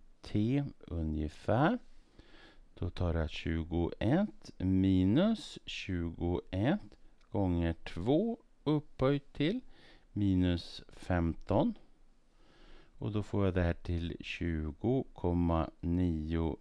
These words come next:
nio nio grader Celsius. T lika med tjugo timmar. T ungefär då slår vi tjugoett. Mi-,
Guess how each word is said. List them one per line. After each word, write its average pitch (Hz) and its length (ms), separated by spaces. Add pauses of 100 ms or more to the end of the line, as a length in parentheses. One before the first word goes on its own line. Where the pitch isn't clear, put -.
nio 78 880
nio 85 720
grader 180 420
Celsius. 151 840 (840)
T 117 500
lika 101 440
med 87 380
tjugo 85 840 (100)
timmar. 147 560 (1700)
T 117 500 (280)
ungefär 80 1080
då 170 280 (600)
slår - 360
vi 90 320
tjugoett. 87 1040 (540)
Mi-, 87 500